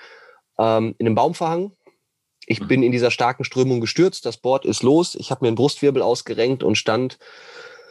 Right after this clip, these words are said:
Speaker 1: ah, fünfzehn, sechzehn Minuten bis zum Kinn im Wasser, hab das Wasser ins Gesicht gekriegt, weil ich mit dem Gesicht in der Strömung stand. Hinten hat mein Board gezerrt und ich hab ewig gekämpft, um das Board loszuwerden.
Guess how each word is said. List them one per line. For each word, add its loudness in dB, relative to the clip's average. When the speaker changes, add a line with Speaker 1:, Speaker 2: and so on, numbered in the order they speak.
Speaker 1:
ah, 2
fünfzehn, 2
sechzehn 0
Minuten 2
bis 0
zum -2
Kinn 0
im 2
Wasser, 0
hab -4
das 0
Wasser 0
ins 0
Gesicht -6
gekriegt, 0
weil 2
ich -10
mit 0
dem -4
Gesicht -4
in 2
der 4
Strömung 2
stand. -4
Hinten -4
hat 0
mein 0
Board 2
gezerrt -4
und -6
ich -8
hab -4
ewig 0
gekämpft, -4
um 0
das 2
Board 0
loszuwerden. -8